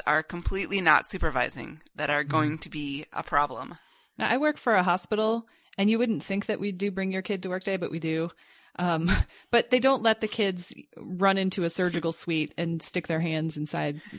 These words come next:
Speaker 3: someone's <laughs> abdomen. Um, they s-, they plan events and have, you know, talks for them, and, and the clowns and the service dogs come out and they show, you know, walk 'em around the hospital, but they don't let, they don't take 'em anywhere where they could do any damage. <laughs>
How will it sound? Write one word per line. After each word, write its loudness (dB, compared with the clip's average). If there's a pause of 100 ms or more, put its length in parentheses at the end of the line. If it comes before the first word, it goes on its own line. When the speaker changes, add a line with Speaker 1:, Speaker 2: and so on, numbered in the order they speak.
Speaker 3:
someone's -4
<laughs> -4
abdomen. -2 (480)
Um, 0
they 6
s-, 0
they 6
plan 2 (300)
events 2
and -2
have, -2 (140)
you -2
know, -4 (300)
talks 0
for -4
them, 0
and, -4
and -2
the -6
clowns -4
and -4
the -4
service -6
dogs -4
come -4
out -2
and -2 (280)
they 0
show, -2
you -2
know, 0
walk -2
'em -2
around -2
the -4
hospital, 2
but -2
they 0
don't -2
let, -2
they 0
don't -2
take 0
'em 2
anywhere 4
where 2
they 2
could -4
do 0
any 2
damage. 0 (280)
<laughs> 0